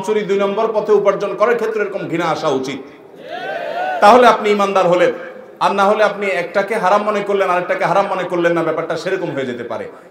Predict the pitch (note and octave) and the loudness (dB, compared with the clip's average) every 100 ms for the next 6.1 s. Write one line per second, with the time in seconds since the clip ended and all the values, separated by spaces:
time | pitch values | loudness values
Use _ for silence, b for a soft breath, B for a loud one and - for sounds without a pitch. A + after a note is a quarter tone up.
0 | - F#3 G3 G3 G3 F#3+ - A3+ A3+ F#3+ | -4 2 4 2 -2 -6 0 4 4 4
1 | F#3+ F#3+ F3+ F3+ - E3 F#3+ G3+ F#3+ F3+ | 2 2 -2 -4 -4 -2 0 0 -2 -6
2 | E3+ E3+ E3+ D#3 D#3+ D#3+ D3+ D3 C#3 C3+ | -6 -8 -6 -6 -6 -8 -8 -6 -6 -6
3 | C#3 C#3 C3+ A2+ A2 G#2 - - - - | -8 -8 -10 -12 -12 -16 -16 -20 -18 -18
4 | - - - - - F#3+ G3+ G3 G3+ A3 | -16 -16 -16 -12 -4 -4 -2 2 2 6
5 | A3+ G#3+ G3+ F#3+ F3 E3 - C#3 - F2 | 6 8 4 2 -2 -4 -4 -6 -6 -10